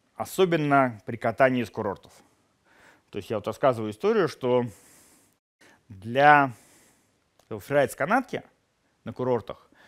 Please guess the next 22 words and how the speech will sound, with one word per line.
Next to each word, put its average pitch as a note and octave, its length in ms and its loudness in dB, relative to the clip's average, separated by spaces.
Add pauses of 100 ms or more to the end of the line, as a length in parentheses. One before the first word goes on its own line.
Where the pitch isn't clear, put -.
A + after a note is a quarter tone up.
(480)
а, A#2 800 0 (1080)
там D3+ 160 -6
в - 40 -16
целом D#3+ 200 -2
нет D3+ 140 -6
работы G#2+ 300 -6
гида, D#3 340 -6 (1160)
там A#2 180 -6
есть C3 200 -8
работа A2+ 640 -2 (140)
менеджера A#2+ 640 -4 (260)
по A#2 580 -2 (800)
тайм-менеджменту. A2+ 680 -4 (640)
Ты, A#2+ 180 -6
будучи A#2 340 -8
местным, B2+ 540 -2
локальным B2 800 0
гидом, A2+ 460 -10 (400)
знаешь, C#3+ 580 0 (180)
с - 80 -20
каким C#3+ 300 -6
темпом F3 580 0